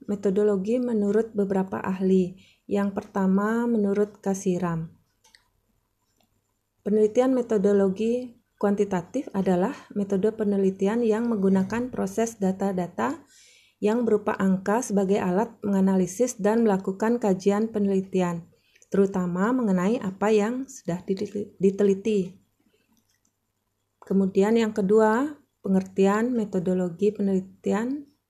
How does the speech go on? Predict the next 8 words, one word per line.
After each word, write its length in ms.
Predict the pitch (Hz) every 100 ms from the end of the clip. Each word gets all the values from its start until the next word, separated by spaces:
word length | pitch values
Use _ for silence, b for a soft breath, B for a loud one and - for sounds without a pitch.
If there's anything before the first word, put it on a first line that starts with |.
| _ -
kuantitatif 720 | 190 190 196 180 180 269 262
menurut 560 | 202 190 196 254 -
Nana 320 | - 190 190 190
Sujana 560 | 196 180 175 185 220
dan 240 | 202 208 -
Ibrahim 640 | 185 180 175 190 175 165 _ _ _ b b b b b b -
adalah 400 | 202 208 254 294 _ _ _ _ _ _ _ _ _ _ _ _ _ _ _ _ _ _ -
didasari 960 | 202 208 208 196 208 208 262 285 302